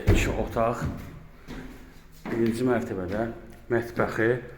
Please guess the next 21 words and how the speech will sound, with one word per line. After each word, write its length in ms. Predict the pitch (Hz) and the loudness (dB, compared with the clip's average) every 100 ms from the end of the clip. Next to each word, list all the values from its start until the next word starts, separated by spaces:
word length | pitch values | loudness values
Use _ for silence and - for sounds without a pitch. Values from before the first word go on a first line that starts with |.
| - - | -16 -2
sanitar 460 | 120 107 123 113 | 0 2 0 -2
qovşağı 340 | 107 92 - 98 | -2 -6 -4 -2
və 60 | 113 | 0
bir 80 | 117 107 | 0 -2
otağı 320 | - 101 98 | -2 -2 -2
yerləşir. 480 | 85 78 - 80 78 - - - - - - | -4 -2 -2 -2 -8 -14 -18 -20 -18 -16 -10
Sənəd 320 | - 120 131 131 - - - - | 0 2 2 0 -10 -14 -18 -12
kupçadır. 680 | - 104 - 123 107 104 101 107 - - - - - - - - - - - - - - - - - | -6 -4 2 4 4 2 -2 -4 -10 -14 -14 -14 -18 -20 -20 -20 -20 -12 -10 -10 -12 -18 -20 -20 -8
Bura 160 | 123 123 - - - - - - - - - - | -2 -2 -4 -12 -16 -20 -20 -20 -20 -20 -20 -8
bir 140 | 117 104 | -6 -6
otaqdır. 540 | - 98 87 82 82 - - - - - - | -6 -6 -6 -8 -10 -14 -18 -18 -20 -20 -4
Bura 160 | 123 117 - | -2 -2 -4
şkaf 240 | - 113 | -6 -6
qoymağı 380 | 113 104 98 95 | -4 -2 -2 -4
yeri 300 | 92 90 90 87 | -6 -6 -6 -8
var. 240 | 90 98 - - - - - - - - - - - | -6 -8 -10 -16 -18 -18 -20 -20 -18 -18 -18 -14 -8
Döşəməsi 500 | 113 - 113 107 123 | -2 2 2 0 -2
laminatdır. 720 | 110 101 95 98 95 92 92 95 - - - - - - - - - - - - - - - - - - - - - - | 0 0 -2 -4 -6 -6 -6 -6 -10 -20 -20 -20 -20 -20 -20 -20 -20 -20 -20 -20 -20 -20 -20 -20 -20 -20 -20 -20 -14 -4
Kombi 240 | 123 113 | -2 -2
sistemi 240 | - 104 101 | -4 -6 -4
yerləri 340 | 90 90 90 | -4 -4 -4